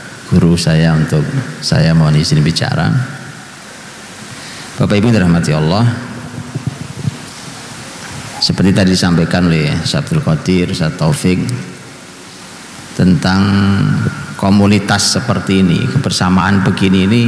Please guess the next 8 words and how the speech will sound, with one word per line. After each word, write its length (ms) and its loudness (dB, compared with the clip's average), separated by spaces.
mahalnya 560 4
luar 240 2
biasa. 320 -2
Ketika 480 2
dia 380 2
bisa 320 2
dirawat, 580 2
maka 800 0